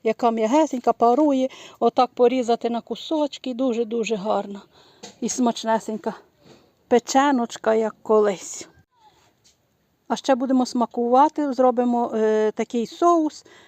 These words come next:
хто який любить. Ми, ми любимо смакувати майонез, кетчуп, чесничок і ось такий соус.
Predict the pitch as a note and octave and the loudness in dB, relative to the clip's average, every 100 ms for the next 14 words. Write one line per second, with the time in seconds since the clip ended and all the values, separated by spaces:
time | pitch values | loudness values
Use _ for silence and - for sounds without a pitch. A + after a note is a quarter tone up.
0 | _ - F4 - D4+ B3 A3 A3 A#3+ C4 | _ -4 -2 0 2 4 4 4 2 2
1 | D4+ B3+ C4 D#4 D4 C4 C4 - B3 B3 | 2 4 4 4 4 0 0 -2 -4 0
2 | A#3+ A3+ A#3 A#3 A#3 B3+ F4 - - D4+ | 0 0 -2 0 0 2 2 0 -2 -2
3 | E4+ - D4+ _ - - _ - B3+ B3+ | -2 -6 -12 _ -20 -20 _ -2 0 0
4 | A#3+ - E4+ F4 - - _ _ _ - | -4 0 0 0 -4 -20 _ _ _ -20
5 | - - C#4+ E4 D4+ _ _ _ - F3+ | -12 -2 2 2 0 _ _ _ -4 -2
6 | - - - A#3+ - G#3+ F#3 - - | -2 -4 -4 -4 -2 -2 -2 -6 -20